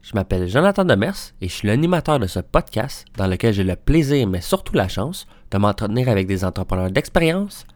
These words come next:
afin de discuter de leur parcours d'entrepreneur dans le but de vous motiver à faire comme eux et vous lancer en affaires. Aujourd'hui, comme invité, j'ai le plaisir de recevoir Fabrice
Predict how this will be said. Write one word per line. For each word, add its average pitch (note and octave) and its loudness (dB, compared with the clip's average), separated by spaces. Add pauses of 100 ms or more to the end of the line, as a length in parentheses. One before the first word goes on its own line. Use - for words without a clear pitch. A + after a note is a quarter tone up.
(120)
afin - 0
de G#2 4
discuter - -2
de G2+ 4
leur F#2 2
parcours G#2 -2
d'entrepreneur A#2+ 2 (280)
dans G2+ 2
le G2 2
but G#2 -2
de G#2+ 6
vous G2 2
motiver G2 -2
à G2 2
faire G2 -4
comme F#2 -4
eux E3 4 (160)
et A2 2
vous F#2 -2
lancer E3+ 6
en C#3+ 2
affaires. - -8 (1500)
Aujourd'hui, C#3+ 4 (120)
comme F#3 6
invité, A2+ 0 (220)
j'ai G2 -2
le G2 2
plaisir A#2 2
de B2+ 2
recevoir G2+ 0
Fabrice D#3 0